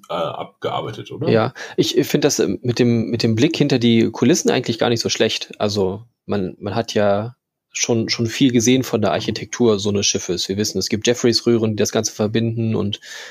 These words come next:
Speaker 2: ähm, ja, man, man kann viel durch so ein Schiff durchklettern und, äh, das,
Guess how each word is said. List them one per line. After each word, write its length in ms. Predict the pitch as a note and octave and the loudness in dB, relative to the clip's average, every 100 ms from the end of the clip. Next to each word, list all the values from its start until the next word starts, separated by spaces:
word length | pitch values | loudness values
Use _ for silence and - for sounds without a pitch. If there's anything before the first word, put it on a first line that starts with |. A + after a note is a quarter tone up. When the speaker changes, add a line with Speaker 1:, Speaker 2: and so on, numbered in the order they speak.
| - _ | -20 _
Speaker 2:
ähm, 420 | - G2+ G2 G2+ G#2+ _ _ _ | -4 -2 -2 -6 -12 _ _ _
ja, 200 | - A2 | -2 0
man, 180 | G2+ G#2 A#2 | 0 -2 -2
man 100 | A2+ | -2
kann 160 | A#2+ | -2
viel 200 | A2+ C3 | 2 2
durch 120 | A#2+ A2+ | 2 2
so 80 | |
ein 80 | A2+ | 0
Schiff 240 | G#2+ A2+ - | 2 -2 2
durchklettern 800 | C#3+ D3+ - B2+ C3+ C3+ C#3 | 2 2 0 0 0 0 0
und, 360 | A#2+ G#2 A2+ - | -2 -4 -6 -2
äh, 220 | A2+ G#2+ - - - - _ _ _ | -2 -2 -4 -16 -20 -20 _ _ _
das, 400 | - A3+ - - | -4 -2 -2 -8